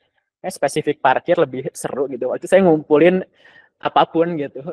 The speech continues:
yang berhubungan dengan tanda dan kota gitu. Dan di sini saya kira si ini tuh ngungkapin logika berpikir gitu. Jadi si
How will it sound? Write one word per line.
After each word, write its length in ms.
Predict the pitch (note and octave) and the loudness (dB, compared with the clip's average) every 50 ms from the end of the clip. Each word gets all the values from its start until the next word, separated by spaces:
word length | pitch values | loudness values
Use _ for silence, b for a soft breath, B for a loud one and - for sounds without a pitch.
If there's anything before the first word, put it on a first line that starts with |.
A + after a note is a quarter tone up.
| - - _ | -16 -16 _
yang 240 | - C3 C#3 C#3 C3+ | -14 -14 -12 -12 -12
berhubungan 400 | C3 - D3 B2+ B2 C3 C3 C#3 | -10 -10 -10 -10 -10 -8 -6 -6
dengan 320 | D3 C3+ B2+ A#2+ A#2+ B2+ | -6 -6 -6 -6 -6 -6
tanda 480 | B2 - C3 A#2+ A#2 A#2+ A#2+ B2+ C3 C3+ | -4 -4 -4 -4 -4 -6 -6 -6 -6 -4
dan 400 | C#3 A#2 A2+ A#2 A2+ G2+ - - _ - | -4 -4 -6 -6 -8 -10 -16 -18 _ -8
kota 400 | A#2 A2+ A2 _ - B2 B2 B2 | -8 -8 -8 _ -10 -10 -8 -10
gitu. 160 | A2+ A2+ - _ b b b b b b b b b _ _ | -12 -16 -18 _ b b b b b b b b b _ _
Dan 240 | _ C#3+ C#3 C#3 C#3+ C#3+ | _ -4 -2 -2 -2 -4
di 60 | C#3+ C3+ | -6 -4
sini 180 | - C#3 D3 | -4 -6 -6
saya 240 | F3+ - E3 C#3+ C#3+ | 0 0 2 2 2
kira 400 | C#3 - C#3+ C#3 D3 F3+ G3 - - - | 0 -2 -2 0 2 2 0 0 -4 -12
si 480 | - - D3 C#3+ C#3 C#3 C#3 C#3 C3+ - _ _ _ _ _ _ _ _ _ _ _ _ _ _ _ _ _ _ _ _ _ _ _ _ _ _ _ _ | -10 -6 -4 -2 -2 -2 -4 -6 -8 -12 _ _ _ _ _ _ _ _ _ _ _ _ _ _ _ _ _ _ _ _ _ _ _ _ _ _ _ _
ini 160 | - D#3 D#3+ D3 - | -4 -4 -4 -2 -2
tuh 80 | G3 F#3+ | 0 0
ngungkapin 800 | E3 D3+ D#3 D#3 F3 C#3+ C3+ A#2+ - E3 F3 F3 F3+ - - - | 0 0 0 -2 -2 -4 -4 -2 -2 -2 -2 -2 -4 -8 -6 -4
logika 400 | D3 D3+ C#3+ D3+ C#3 - - C#3+ D3 | -2 -2 -2 -4 -4 -2 -2 -2 0
berpikir 560 | C#3 C#3 C3+ - D#3 C#3+ - - D3+ D3 D3+ | 0 -4 -4 -4 -8 -8 -2 -2 0 0 0
gitu. 160 | C#3+ B2+ - B2 | -4 -6 -8 -10
Jadi 180 | B2+ C3+ D3 D#3 | -12 -8 -8 -8
si 120 | - - | -8 -8